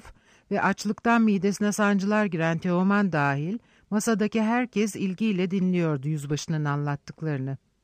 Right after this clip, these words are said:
Sorguya aldığımız Şehmuz kaçmadığını, minibüsle her günkü seferlerini yaptıklarını söyledi.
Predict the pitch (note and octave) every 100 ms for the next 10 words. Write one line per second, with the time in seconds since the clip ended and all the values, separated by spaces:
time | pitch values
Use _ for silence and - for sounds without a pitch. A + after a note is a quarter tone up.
0 | _ _ _ _ _ _ - _ - G#3+
1 | A3+ G3+ B3+ C#4 C4 G3 E3+ G3+ A3 -
2 | G3 D#3+ D3+ F#3 A#3+ - A3+ - F#3 D3+
3 | C#3+ D3 C3+ E3+ A3 G#3+ A3 F#3+ - F3+
4 | G#3+ A#3 A3+ E3+ D#3 A3 G#3 G3 G3 F#3+
5 | F3+ G3 A#3+ G#3+ - - A3 G#3+ G3+ F3
6 | D3 C3+ B2 C3